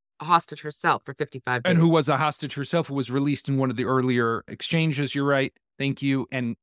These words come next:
Speaker 2: th-, I just watched the video <laughs> just before going on this call with you and watching how that police officer whipped,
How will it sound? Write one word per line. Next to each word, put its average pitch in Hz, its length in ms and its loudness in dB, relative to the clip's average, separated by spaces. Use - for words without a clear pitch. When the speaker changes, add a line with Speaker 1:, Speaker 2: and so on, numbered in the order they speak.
Speaker 2:
th-, 123 100 -2
I 147 60 -2
just 165 220 -4
watched 160 240 0
the 135 80 -4
video 151 640 0
<laughs> - 40 -20
just - 200 -2
before 175 320 2
going 147 260 2
on 147 280 -2
this 123 180 -6
call 233 320 2
with 143 180 -2
you 123 320 -2
and 131 160 -2
watching 135 560 0
how 127 440 0
that 127 200 -4
police 151 280 -4
officer 131 320 0
whipped, 131 640 -2